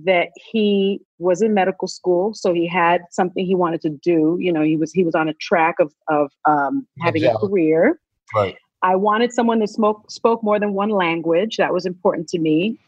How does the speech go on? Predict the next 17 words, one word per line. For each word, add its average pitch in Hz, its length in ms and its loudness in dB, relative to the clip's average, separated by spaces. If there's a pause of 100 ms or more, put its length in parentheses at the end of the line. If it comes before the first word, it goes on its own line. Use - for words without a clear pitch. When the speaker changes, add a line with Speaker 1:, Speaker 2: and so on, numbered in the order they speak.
(100)
Speaker 1:
Found 190 320 0
out 185 180 2
that 180 120 0
he 185 120 2
was 170 140 -2
born 180 300 0
in 190 80 -2
Spain. 185 600 0 (140)
Uh, 170 200 2
his 170 160 0
mother's 180 280 0
from 196 140 -6
Spain. 180 400 0
His 170 140 -6
father's 175 320 0
from 170 100 -6
Haiti. 175 480 0